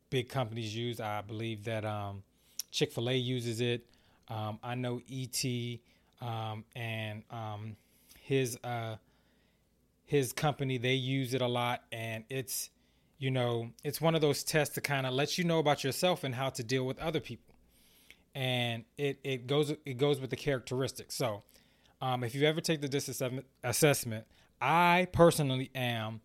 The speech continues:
a ninety-nine C, all right? And so with a, a person that is, that is a ninety-nine C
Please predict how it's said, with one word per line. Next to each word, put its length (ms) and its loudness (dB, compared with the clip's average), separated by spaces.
a 100 -6
ninety-nine 1040 -2
C, 460 -4
all 60 -4
right? 300 0
And 160 -6
so 500 0
with 240 2
a, 320 4
a 240 -2
person 520 2
that 300 2
is, 600 -6
that 160 2
is 160 0
a 120 2
ninety-nine 1080 -2
C 560 2